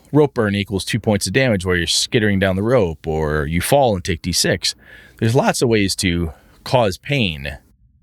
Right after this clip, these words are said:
other than I fell off the rope. He's like, "Oh, yeah, that's a good point." You know, but,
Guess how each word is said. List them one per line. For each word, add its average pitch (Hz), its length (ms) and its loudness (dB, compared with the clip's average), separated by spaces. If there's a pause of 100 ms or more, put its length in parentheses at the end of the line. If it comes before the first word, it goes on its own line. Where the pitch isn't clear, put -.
(300)
other 117 260 4
than 90 360 0
I 107 100 0
fell 87 260 -2
off 69 140 -6
the 80 100 -4
rope. 98 280 0 (1000)
He's 95 140 -2
like, 87 140 0
"Oh, 117 440 2
yeah, 120 180 0
that's 113 140 2
a 131 40 -2
good 110 120 -2
point." 120 380 -2 (480)
You - 80 0
know, 78 160 -2 (500)
but, 165 200 2